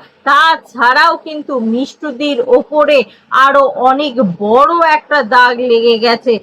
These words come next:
যে দাগটা কিন্তু মানুষে কিন্তু তাকে চোর বদনাম দিতেও ছাড়ছে না। কি ব্যাপারে চোর বদনাম দিচ্ছে, সেটা এবার আসি সেই বিষয়ে। যে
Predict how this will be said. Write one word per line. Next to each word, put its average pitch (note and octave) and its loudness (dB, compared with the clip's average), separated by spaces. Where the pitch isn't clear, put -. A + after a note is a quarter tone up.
যে D4+ 0
দাগটা B3 0
কিন্তু C4+ -8
মানুষে B3+ 0
কিন্তু B3 -8
তাকে A#3 -2
চোর D4 4
বদনাম A#3+ 0
দিতেও C4 0
ছাড়ছে G#3+ -4
না। A3+ -2
কি E4+ 2
ব্যাপারে G#4 2
চোর A4 0
বদনাম G4+ 0
দিচ্ছে, G#4 -8
সেটা A#3 -2
এবার C4+ 2
আসি D4+ -4
সেই C#4 2
বিষয়ে। G#3+ -4
যে F#4+ -4